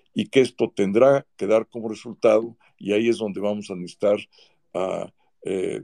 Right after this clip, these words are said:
conocedores de la ciencia política como José Antonio, para que podamos cambiar algunas cosas de la, de las leyes electorales que estamos viendo que,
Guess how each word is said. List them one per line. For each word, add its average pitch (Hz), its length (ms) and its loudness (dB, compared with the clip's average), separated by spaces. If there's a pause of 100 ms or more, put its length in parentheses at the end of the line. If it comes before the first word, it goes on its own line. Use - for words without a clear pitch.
(100)
conocedores 107 1000 2
de 87 140 -8
la 82 120 -8
ciencia 110 420 -6
política 101 680 -8
como 90 440 -6
José - 300 -6
Antonio, 98 540 2 (600)
para 117 260 4
que 120 320 0 (160)
podamos 113 640 -4
cambiar 113 420 2
algunas 120 400 -6
cosas 95 440 -8
de 85 100 -10
la, 76 340 -12 (480)
de 92 120 -2
las 90 180 0
leyes 113 260 4
electorales 95 760 0
que - 60 -20
estamos 92 340 -8
viendo 92 380 -8
que, 80 180 -8